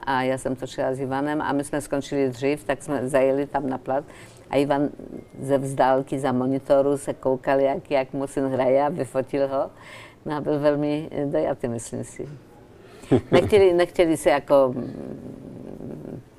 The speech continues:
Speaker 1: prostě rušit, takže
Speaker 2: Rozumím.
Speaker 1: jo.
Speaker 2: Ehm, jsou pro vás, paní režisérko, důležité, mm,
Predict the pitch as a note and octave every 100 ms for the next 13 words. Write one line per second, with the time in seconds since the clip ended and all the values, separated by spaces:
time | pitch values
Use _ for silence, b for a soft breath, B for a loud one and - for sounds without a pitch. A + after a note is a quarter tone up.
0 | - B2 A#2 - B2+ A#2 - - - -
1 | C3+ C3 C3 - G#2+ - - - A#2 G2
2 | - A#2 - - - - - A2 - -
3 | B B B B B B B - G2+ F#2
4 | F#2 F2 - - C3 B2 C3+ C#3 C3 C#3
5 | C3+ C3 A#2 C#3 A#2 C#3 B2+ B2+ A2 A#2+
6 | C3 B2 B2 A#2+